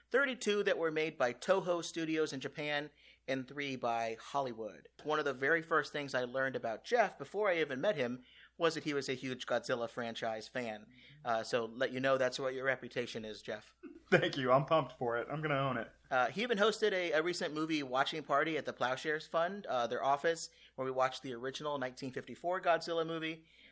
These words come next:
Speaker 1: uh, with some other nuclear nerds. So, Jeff, where did this love of the Godzilla series come from?
Speaker 2: Definitely as a child, and we're gonna talk about it later,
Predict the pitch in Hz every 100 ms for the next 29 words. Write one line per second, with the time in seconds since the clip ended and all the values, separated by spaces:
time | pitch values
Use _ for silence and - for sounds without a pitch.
0 | - 123 120 - 131 123 139 143 139 135
1 | 151 208 220 - 123 120 127 _ - -
2 | - 254 208 233 240 233 208 147 160 156
3 | 143 127 - 131 123 117 - 127 127 120
4 | 117 - 127 120 117 110 - 127 123 107
5 | - - _ 135 165 196 202 180 139 -
6 | 135 135 139 139 139 - - - 127 127
7 | 127 120 147 135 127 113 139 143 131